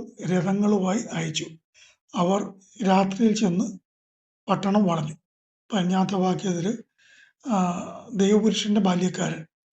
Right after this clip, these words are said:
അതായത് എലീശയുടെ ബാല്യക്കാരൻ രാവിലെ എഴുന്നേറ്റ് പുറത്തിറങ്ങിയപ്പോൾ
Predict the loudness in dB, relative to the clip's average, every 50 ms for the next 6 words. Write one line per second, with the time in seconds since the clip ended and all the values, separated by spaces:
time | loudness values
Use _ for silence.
0 | _ -4 -2 0 0 0 0 -2 -4 -4 -8 -16 _ _ -20 -20 -20 _ _ 0
1 | 2 4 6 6 4 4 4 4 4 4 4 2 2 2 2 0 0 0 -2 -2
2 | -2 -2 -6 -8 _ _ -10 -4 0 2 2 2 4 4 4 4 2 2 0 -2
3 | -2 -2 -2 -4 -4 -2 -2 -2 -2 0 0 -2 -2 -2 -4 -6 -8 -10 -14 -16